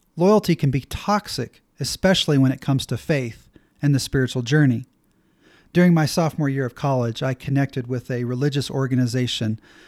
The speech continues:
that encourages rigorous commitment to daily Bible study, memorizing verses, prayer, and mentoring. As I engaged in this community, I experienced personal growth and developed amazing friendships.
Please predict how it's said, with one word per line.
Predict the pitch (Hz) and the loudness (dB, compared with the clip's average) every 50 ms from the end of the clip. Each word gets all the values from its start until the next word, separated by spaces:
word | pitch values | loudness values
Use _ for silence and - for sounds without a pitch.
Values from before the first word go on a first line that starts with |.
| _ _ | _ _
that | - 151 151 - - | -4 -2 -2 -2 -2
encourages | 147 147 - - 170 165 165 156 131 151 135 127 135 | -2 -2 -2 -2 0 0 0 0 0 -2 -4 -4 -8
rigorous | 127 139 190 208 175 170 147 139 120 - | -2 0 0 0 0 0 -2 -2 -2 -6
commitment | - - 139 127 139 139 - _ 117 107 - _ _ - | -6 -4 -2 -2 -2 -2 -4 _ -14 -14 -14 _ _ -10
to | - 139 127 120 120 | -6 -6 -4 -4 -6
daily | 117 117 - 139 143 139 135 127 | -6 -6 -4 -2 -2 0 -2 -2
Bible | 120 - 123 127 127 123 127 | -4 -4 -4 -4 -4 -4 -6
study, | - - - 135 123 120 123 123 120 120 - _ _ _ _ _ _ _ | -8 -6 -6 -6 -4 -4 -4 -4 -6 -8 -10 _ _ _ _ _ _ _
memorizing | - 135 139 143 139 131 131 135 131 117 127 123 117 | -2 0 0 2 2 2 2 0 0 0 0 -2 -2
verses, | 113 120 117 117 113 - - 120 120 120 117 - | -2 -4 -4 -4 -6 -8 -8 -8 -8 -8 -8 -12
prayer, | - - - - 139 131 131 127 127 127 123 131 - | -14 -8 -6 -4 -2 -2 -2 -4 -4 -6 -8 -10 -8
and | - 131 127 123 | -6 -4 -2 -2
mentoring. | 127 131 135 127 - - 120 110 113 120 123 - _ _ _ _ _ _ _ _ _ _ _ _ - | -2 -2 -2 -4 -6 -8 -8 -8 -8 -12 -14 -18 _ _ _ _ _ _ _ _ _ _ _ _ -6
As | 135 135 143 | -4 -2 0
I | 139 139 | 0 0
engaged | 139 131 120 135 143 147 156 147 - 147 | 0 0 0 0 0 0 0 -2 -2 -4
in | 131 | -4
this | 131 120 - - | -4 -4 -4 -8
community, | - 135 127 147 196 220 214 147 123 123 120 117 - _ _ _ _ - | -8 -4 0 2 2 2 2 0 -2 -4 -8 -8 -12 _ _ _ _ -4
I | 139 156 | -4 -4
experienced | 160 - 156 - - 156 160 160 143 - - | -2 -4 -6 -4 -2 0 0 0 0 -2 -6
personal | - - 156 143 - - 139 127 117 | -4 -2 -2 -2 -2 -2 -4 -4 -4
growth | 117 127 139 139 127 117 113 - | -4 -4 -2 -2 -4 -4 -6 -6
and | 135 123 120 | -6 -4 -4
developed | 123 117 147 147 143 - - | -2 0 0 0 0 -2 -2
amazing | 147 127 135 139 143 151 156 147 127 127 131 123 | -2 0 0 2 2 2 0 0 0 -2 -2 -4
friendships. | - - 139 131 127 - - 120 117 - - - - | -2 -4 -4 -4 -4 -4 -6 -8 -10 -10 -14 -18 -20